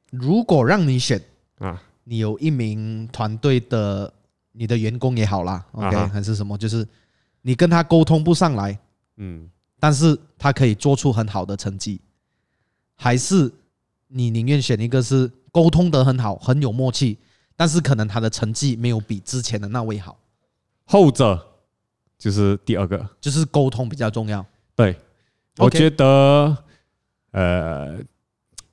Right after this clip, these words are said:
Speaker 2: 虽然人家讲说 send 这个，send 这个东西是很难去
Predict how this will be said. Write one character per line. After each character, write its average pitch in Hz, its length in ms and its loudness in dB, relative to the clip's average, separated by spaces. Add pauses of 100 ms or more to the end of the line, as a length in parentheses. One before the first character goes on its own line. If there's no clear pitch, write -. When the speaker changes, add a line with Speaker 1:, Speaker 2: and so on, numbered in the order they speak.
(140)
Speaker 2:
虽 - 180 -2
然 220 120 4
人 165 180 6
家 180 100 4
讲 107 220 0
说 127 280 4
send 147 600 0
这 131 280 4
个， 131 180 0
send - 420 0
这 123 160 2
个 117 140 0
东 101 180 -2
西 98 160 -2
是 113 160 -2
很 98 340 -4
难 87 220 -10
去 101 500 0